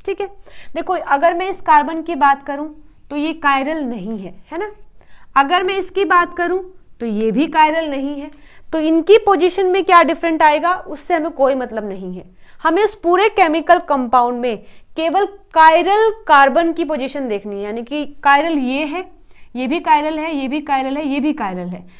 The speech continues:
बस इनसे बॉन्डेड जो एटम या ग्रुप है, हमें उनकी पोजीशन को देखना है to check the enantiomers,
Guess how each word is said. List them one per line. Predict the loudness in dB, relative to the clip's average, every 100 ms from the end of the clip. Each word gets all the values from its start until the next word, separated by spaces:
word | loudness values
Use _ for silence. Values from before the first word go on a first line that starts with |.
| -20 -4
बस | -2 -2 -4
इनसे | -10 -6 -4 -2
बॉन्डेड | -2 -2 0 0 -2 -2
जो | -2 -2
एटम | -4 -4 -4 -2
या | -2
ग्रुप | -4 -4 -6 -6 -10
है, | -12
हमें | -10 -8 -4
उनकी | -4 -4 -6
पोजीशन | -8 -8 -8 -8
को | -8
देखना | -8 -8 -8 -10
है | -10 -10 -12 -20 -12 -8
to | -8
check | -4 -2 -2 -2 -18 -12
the | -6 -4
enantiomers, | -4 -6 -8 -10 -16 -18